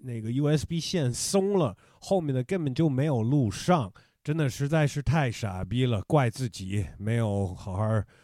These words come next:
盯着电脑屏幕。呃，很遗憾，因为我觉得我那次跟卡姆其实聊得挺好的，都聊，聊了两个小时。呃，但是呢，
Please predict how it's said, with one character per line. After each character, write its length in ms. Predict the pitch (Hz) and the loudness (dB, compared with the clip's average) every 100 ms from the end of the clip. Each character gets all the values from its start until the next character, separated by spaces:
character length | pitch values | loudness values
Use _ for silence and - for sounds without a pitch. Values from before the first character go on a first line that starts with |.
| _ _ _ _ - | _ _ _ _ 0
盯 200 | 151 147 | 2 4
着 120 | 127 | 2
电 220 | 139 143 | 4 2
脑 100 | 113 | 2
屏 240 | 101 117 | 0 -2
幕。 400 | 113 135 131 110 85 - | -2 0 2 2 0 -4
呃， 380 | 110 107 107 104 | -4 -2 0 -2
很 180 | 107 117 | 0 2
遗 120 | 160 | 2
憾， 220 | 180 170 | 4 4
因 120 | 170 | 4
为 80 | 165 | 4
我 100 | 120 | 4
觉 140 | 117 | 4
得 100 | 135 | 4
我 120 | 135 113 | 4 2
那 120 | 127 | 0
次 140 | - | 0
跟 100 | 123 | -4
卡 220 | 123 117 | -4 -2
姆 100 | 117 | -2
其 160 | 98 107 | -2 -4
实 120 | 107 | -4
聊 200 | 101 98 | -2 0
得 80 | 110 | -2
挺 240 | - 107 | -2 -4
好 160 | 113 90 | -2 -4
的， 120 | 82 | -4
都 120 | 104 110 | -2 0
聊， 220 | 95 98 | 0 -4
聊 180 | - 101 | -4 -4
了 120 | 110 | -2
两 200 | 110 85 | -2 -4
个 80 | 90 | -4
小 300 | 113 98 76 | -4 -4 -8
时。 360 | 73 - 90 101 - - _ _ | -12 -8 -4 -6 -8 -20 _ _
呃， 260 | 95 101 101 | -6 -4 -4
但 280 | - 143 131 | 0 2 2
是 240 | - 139 | 0 -2
呢， 260 | 131 120 | 2 0